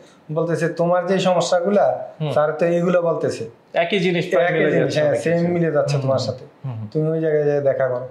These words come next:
Speaker 2: হুম।
Speaker 1: তখন আমি তারপর দিনে চলে আসলাম স্যারের কাছে। আজকে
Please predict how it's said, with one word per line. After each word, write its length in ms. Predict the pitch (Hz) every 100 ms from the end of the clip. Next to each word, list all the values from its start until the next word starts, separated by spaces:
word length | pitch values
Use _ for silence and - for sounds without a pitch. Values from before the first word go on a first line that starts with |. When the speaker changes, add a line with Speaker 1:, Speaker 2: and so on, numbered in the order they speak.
| - 139
Speaker 2:
হুম। 160 | 117 107 - -
Speaker 1:
তখন 280 | 151 165
আমি 220 | 160 160 156
তারপর 340 | 160 143 143
দিনে 220 | 135 143 139
চলে 240 | 147 135
আসলাম 260 | 117 147 135
স্যারের 260 | 135 135
কাছে। 240 | 156 143 185 185 - - _ -
আজকে 300 | 131 -